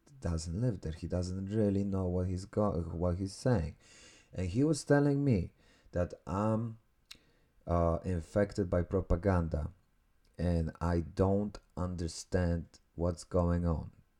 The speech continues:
But once again, I live in this country. I can literally come out on the street, go to the hospital,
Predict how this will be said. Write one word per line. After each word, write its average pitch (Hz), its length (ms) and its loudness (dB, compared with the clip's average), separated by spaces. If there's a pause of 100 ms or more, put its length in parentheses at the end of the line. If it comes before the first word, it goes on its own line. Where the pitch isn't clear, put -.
(240)
But 82 220 0
once 85 260 -2
again, 92 360 0 (120)
I 78 120 -2
live 87 300 2
in 80 100 -2
this 80 160 -10
country. - 420 -8
I 90 160 2
can 87 360 0
literally 92 460 4
come 82 360 -4
out 90 360 -2
on 92 200 -4
the 87 120 0
street, - 580 -2 (540)
go 101 320 4
to 104 140 -4
the 95 160 4
hospital, 87 720 -4